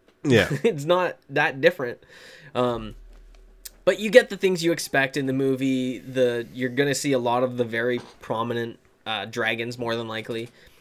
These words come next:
Speaker 2: in Monster Hunter, 'cause those are the most popular. Um, it looks like Rathalos is gonna be the,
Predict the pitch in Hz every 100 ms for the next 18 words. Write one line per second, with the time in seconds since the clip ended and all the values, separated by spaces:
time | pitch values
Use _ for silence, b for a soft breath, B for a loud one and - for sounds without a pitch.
0 | b - 117 117 110 - - - 123 117
1 | 117 120 117 107 107 107 110 113 - 101
2 | 107 107 107 104 B B B 110 104 101
3 | 127 127 131 139 117 117 120 127 120 120
4 | - - 123 110 117 113 113 113 117